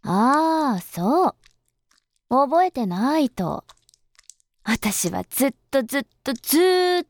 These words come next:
と覚えてるのに。うーん。私は怒ってないよ。んじゃあ、アナルいじりながら手こきするのやめろ。<laughs> うん。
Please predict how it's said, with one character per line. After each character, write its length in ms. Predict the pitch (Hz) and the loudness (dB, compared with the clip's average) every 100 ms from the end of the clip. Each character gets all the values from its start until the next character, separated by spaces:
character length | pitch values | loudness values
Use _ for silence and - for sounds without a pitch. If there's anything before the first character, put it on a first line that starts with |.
| _ | _
と 200 | 320 311 | 2 4
覚 140 | 294 | 4
え 60 | 294 | 0
て 120 | 277 | -2
る 100 | 226 | -4
の 120 | 185 | -4
に。 160 | 143 - - - - _ _ _ _ _ _ _ _ _ _ _ _ _ _ _ | -6 -10 -12 -20 -20 _ _ _ _ _ _ _ _ _ _ _ _ _ _ _
う 40 | 190 | -2
ー 40 | |
ん。 800 | 170 165 180 254 294 254 254 302 427 _ _ _ _ | 0 0 0 0 -2 -2 -2 -4 -10 _ _ _ _
私 460 | 180 180 247 - 247 | -4 0 -2 -2 -2
は 160 | 240 | -2
怒 160 | 226 302 | 0 -4
っ 40 | |
て 140 | - 247 | -2 0
な 200 | 226 277 | 0 -2
い 100 | 247 | -4
よ。 360 | 202 220 311 571 _ _ _ _ _ _ _ _ _ _ _ _ _ _ _ _ _ _ _ _ 190 | -2 -4 -6 -10 _ _ _ _ _ _ _ _ _ _ _ _ _ _ _ _ _ _ _ _ -8
ん 160 | 147 | -8
じ 120 | 147 175 | -4 -2
ゃ 100 | 247 | 0
あ、 300 | 214 160 208 | -2 -2 0
ア 60 | |
ナ 140 | 262 233 | 0 0
ル 100 | 165 | -2
い 120 | 165 | -4
じ 80 | 185 | 0
り 180 | 208 | 0
な 120 | 214 202 | 0 0
が 100 | 180 | -4
ら 100 | 165 | -6
手 140 | 160 | -8
こ 140 | 185 | -8
き 80 | 208 | -6
す 120 | - | -4
る 120 | 262 277 | -2 -2
の 100 | 262 | -2
や 220 | - 160 | -4 -6
め 160 | 175 | -6
ろ。 100 | 214 294 | -6 -6
<laughs> 60 | 523 _ _ _ - _ _ _ _ _ - _ _ _ - 311 269 - _ _ - 320 302 269 - - _ _ _ | -10 _ _ _ -20 _ _ _ _ _ -18 _ _ _ -8 -6 -6 -18 _ _ -12 -10 -10 -14 -18 -20 _ _ _
う 60 | 247 | 0
ん。 400 | 240 190 - | 2 0 -4